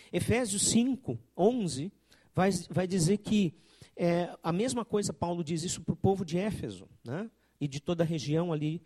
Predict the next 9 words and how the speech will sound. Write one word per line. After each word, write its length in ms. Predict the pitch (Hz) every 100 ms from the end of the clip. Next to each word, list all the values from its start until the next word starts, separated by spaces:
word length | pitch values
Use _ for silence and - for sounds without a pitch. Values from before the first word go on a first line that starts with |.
| _ -
de 180 | 117 156
Éfeso. 440 | 180 139 107 92 _ -
"Não 300 | 202 254 349
participem 720 | 311 269 - 226 - 311 -
das 280 | 208 226 185
obras 320 | 240 254 226
infrutíferas 1200 | 254 - 233 220 - - 311 427 - 330 349 311
das 260 | 254 294 -
trevas, 800 | - 240 247 202 123 - -